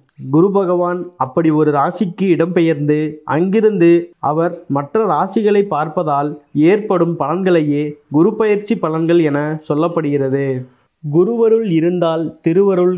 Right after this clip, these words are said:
கூடி வரும் என்பது ஆன்மீக நியதி. குரு பார்வை இருந்தால் சகல நன்மைகளும் ஏற்படும் என்பதும் ஜோதிட விதி. இப்பொழுது ஒவ்வொரு ராசிக்காரர்களுக்கும் எந்த மாதிரியான பலன்கள் கிடைக்கும் என்று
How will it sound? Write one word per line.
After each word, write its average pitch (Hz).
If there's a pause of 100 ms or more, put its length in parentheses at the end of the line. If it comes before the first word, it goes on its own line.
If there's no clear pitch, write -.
கூடி 180
வரும் 160 (100)
என்பது 135 (480)
ஆன்மீக 175
நியதி. 139 (320)
குரு 170
பார்வை 190 (140)
இருந்தால் 156 (240)
சகல 180 (100)
நன்மைகளும் 180 (180)
ஏற்படும் 170
என்பதும் 143 (380)
ஜோதிட 185 (100)
விதி. 139 (320)
இப்பொழுது 165 (380)
ஒவ்வொரு 175
ராசிக்காரர்களுக்கும் 151 (420)
எந்த 165 (100)
மாதிரியான 175 (100)
பலன்கள் 165
கிடைக்கும் 147
என்று 139